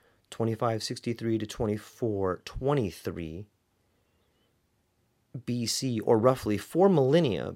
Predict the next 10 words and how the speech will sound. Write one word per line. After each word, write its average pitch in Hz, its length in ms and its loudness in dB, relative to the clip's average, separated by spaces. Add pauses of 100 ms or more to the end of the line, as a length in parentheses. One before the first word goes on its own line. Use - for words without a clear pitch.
before 131 580 0
our 98 140 0
time. 165 400 -8 (760)
It 180 100 2
has 160 280 8 (140)
proved 180 480 -2 (380)
a 131 60 -4
heavy 143 320 -2
blow 107 540 2
indeed. 104 640 -6